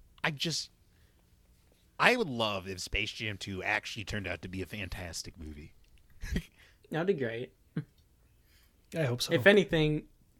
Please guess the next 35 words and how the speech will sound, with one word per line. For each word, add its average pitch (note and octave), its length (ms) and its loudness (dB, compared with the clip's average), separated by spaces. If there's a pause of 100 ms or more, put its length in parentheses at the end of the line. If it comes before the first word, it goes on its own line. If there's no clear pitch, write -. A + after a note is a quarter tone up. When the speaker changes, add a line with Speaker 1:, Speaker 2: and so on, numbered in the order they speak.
(180)
Speaker 2:
it, D#3+ 180 4
it, D3 340 0
it E3 140 2
has D3+ 220 6
fun A#2+ 220 -2
factor G#2+ 360 -4
to A#2 140 -2
it. A#2 80 -2
Like, A2 160 -2
it's A#2+ 100 0
not D3+ 140 6
a B2+ 60 6
good B2+ 260 6
movie A#2+ 300 0
Speaker 3:
Oh, A#2 100 -2 (100)
yeah. C3 160 6
Speaker 2:
objectively, A2 720 -2
like, G2+ 180 -10
speaking, G#2 480 -10
but, G2+ 200 -12 (400)
you A2+ 120 -4
know, F#2+ 120 -8 (260)
you A#2+ 100 -10
can A#2 140 -4
still A2+ 220 0
enjoy G#2+ 320 -2
it G2+ 80 -4
if - 120 -10
you A2 60 -8
go G#2 160 -4
in G#2 140 -8
with G2+ 120 -10
the G#2+ 60 -8
right G#2 180 -8
mindset. G2+ 420 -2